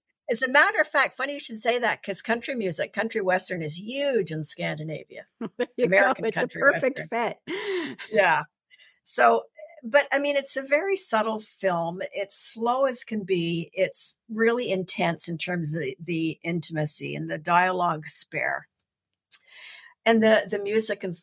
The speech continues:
Speaker 1: and score are pretty good, though. So, you know, it's in theaters.
Speaker 2: Okay.
Speaker 1: Take a chance. If you like your things to move at a reasonable pace,
Speaker 2: <laughs>
Speaker 1: go somewhere else.
Speaker 2: You're
Speaker 1: But
Speaker 2: not, <laughs> you're not instilling me with a lot of confidence to see this one.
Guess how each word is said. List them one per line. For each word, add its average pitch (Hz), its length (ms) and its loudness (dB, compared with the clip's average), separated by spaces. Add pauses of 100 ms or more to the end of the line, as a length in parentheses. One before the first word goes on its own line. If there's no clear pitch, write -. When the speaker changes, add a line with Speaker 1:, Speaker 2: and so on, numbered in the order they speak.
(120)
Speaker 1:
and 170 140 -2
score 180 280 2
are 160 40 -2
pretty 170 240 -8
good, 175 320 -4
though. 147 240 -6
So, 220 360 4
you 269 160 -6
know, 190 160 2
it's 226 240 2
in 285 140 -4
theaters. 190 800 -2 (120)
Speaker 2:
Okay. 208 260 -12
Speaker 1:
Take 208 260 -2
a 403 60 -4
chance. 180 520 0
If 220 140 -4
you 247 120 -4
like 226 240 2
your 214 120 -4
things 190 680 0
to 175 100 -2
move 185 540 0 (260)
at 160 80 0
a 160 240 -4 (440)
reasonable 165 480 -2
pace, 160 380 -2
Speaker 2:
<laughs> - 1120 -8
Speaker 1:
go 185 140 2
somewhere 170 420 -2
else. 160 500 -6
Speaker 2:
You're 330 160 4
Speaker 1:
But - 160 2
Speaker 2:
not, 349 140 4 (260)
<laughs> - 240 -4
you're 392 220 2
not 392 240 4
instilling 339 520 -2
me 294 120 -2
with 285 180 2
a 269 80 0
lot 285 260 2
of 320 80 -4
confidence 302 540 2
to 269 140 -8
see 285 240 -8
this 262 240 -6
one. 269 180 0